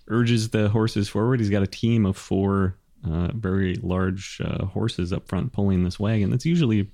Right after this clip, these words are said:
you know, gonna be, uh, heavily laden, laden, uh, with, uh, goods, but now is bouncing along quite, uh, lightly along the caravan path, and, uh, you're on your way to Twallingford.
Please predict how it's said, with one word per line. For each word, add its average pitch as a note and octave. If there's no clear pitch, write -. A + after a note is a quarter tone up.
you F#2+
know, F#2
gonna F2+
be, F#2
uh, E2+
heavily F2
laden, E2+
laden, F2
uh, E2
with, E2+
uh, E2
goods, G#2
but F#2
now F2+
is -
bouncing F#2
along F2+
quite, E2
uh, F2+
lightly G2
along G2+
the F#2+
caravan G#2+
path, B2
and, F#2+
uh, F#2+
you're G2+
on G#2+
your A2
way A#2+
to A#2+
Twallingford. A2